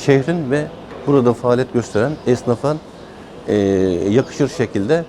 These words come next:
düzenlenmesi gerektiğini düşünmekteyim. E, buradan naçizane, e, şehrin yöneticilerine ve çarşı yöneticilerine bu talebimizi iletmiş olalım. Sevgili seyirciler, bugünkü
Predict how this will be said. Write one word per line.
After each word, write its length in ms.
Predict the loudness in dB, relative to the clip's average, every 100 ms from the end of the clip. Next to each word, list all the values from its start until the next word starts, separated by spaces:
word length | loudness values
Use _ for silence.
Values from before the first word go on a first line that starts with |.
| -10 -20 -18 -10 -2
düzenlenmesi 720 | 0 4 2 2 2 0 0
gerektiğini 500 | 0 0 0 -2 -2 -4 -6
düşünmekteyim. 600 | -8 -4 -2 -2 -4 -6 -8 -14 -16 -14 -14 -14 -14 -8 -4
E, 240 | -2 0
buradan 320 | 0 2 0 -2 -12 -18 -12 -2
naçizane, 640 | 0 0 0 0 2 0 -4 -10 -18 -18 -14 -4
e, 180 | 0 0 2
şehrin 320 | 2 2 2
yöneticilerine 680 | 2 4 2 0 -2 0 0
ve 100 | -2
çarşı 340 | 2 0 2
yöneticilerine 640 | -2 -2 -4 0 0 0 -2 -8 -12 -12 -6 2
bu 240 | 4 4
talebimizi 640 | 4 4 4 2 0 0 -4 -8 -2
iletmiş 340 | 2 2 0 -2
olalım. 280 | 0 0 -4 -14 -20 -20 -20 -20 -18 -18 -8
Sevgili 320 | 0 4 2
seyirciler, 440 | 2 2 2 0 -4 -6 -16 -14 -14 -14 -14 -12 -4
bugünkü 480 | 0 2 2 2 0